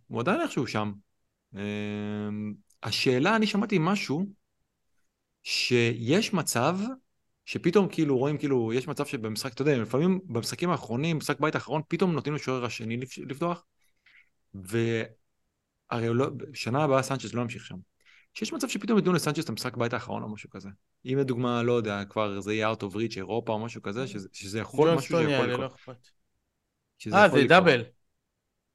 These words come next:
Speaker 1: לא, אני לא מדבר על המחזור הזה. מדבר,
Speaker 2: אה.
Speaker 1: יש להם, יש, עוד יש להם ש-, משחקים, אה, אחרי זה. אה, טוב, על השער-, בוא ניקח, על השוערים, חוץ מזה שאנחנו רואים פה את ג'ונסון באמת, אין יותר מדי מה להתעכב, אז בוא, בוא נמשיך, נהיה את המגנים.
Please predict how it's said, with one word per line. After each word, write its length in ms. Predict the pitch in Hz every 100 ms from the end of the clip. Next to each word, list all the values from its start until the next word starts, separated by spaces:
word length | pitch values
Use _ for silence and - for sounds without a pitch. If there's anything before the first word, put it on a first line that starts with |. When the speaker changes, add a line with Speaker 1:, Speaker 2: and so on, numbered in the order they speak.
| _ _ _ _ _ -
Speaker 1:
לא, 160 | 127 131
אני 60 |
לא 80 | 135
מדבר 160 | 180 147
על 60 |
המחזור 320 | 113 113 107
הזה. 140 | 101 101 101 113
מדבר, 320 | 107 104 120 131
Speaker 2:
אה. 60 |
Speaker 1:
יש 160 | 120 -
להם, 80 | 139 123
יש, 180 | 123 120
עוד 120 | 131
יש 120 | 135
להם 180 | 151 127
ש-, 120 | 113
משחקים, 580 | 117 110 104 110 135 120
אה, 280 | 110 107 101
אחרי 200 | 98 120
זה. 80 | 90 - - - - _ - - -
אה, 500 | 123 123 123 120 117 117
טוב, 140 | 123
על 60 | 113
השער-, 280 | 117 123 -
בוא 240 | 120 131
ניקח, 300 | 151 131 117 101 -
על 120 | 104
השוערים, 540 | 104 - 117 131 135 120 -
חוץ 180 | 107 170
מזה 140 | 180 190
שאנחנו 260 | 143 113 139
רואים 100 | 147
פה 60 | 127
את 40 |
ג'ונסון 240 | 160 147 120
באמת, 220 | 110 104 _ - _ -
אין 120 | 156
יותר 240 | 131 123
מדי 180 | 117 113
מה 800 | 113 110 107 107 104 104 101 101 101 _ _ -
להתעכב, 460 | 107 101 120 143
אז 80 | 107
בוא, 160 | 101 117
בוא 120 | 120
נמשיך, 280 | 107 - -
נהיה 120 | 107
את 100 | 107
המגנים. 1080 | 110 104 98 101 - 110 107 107 107 135 202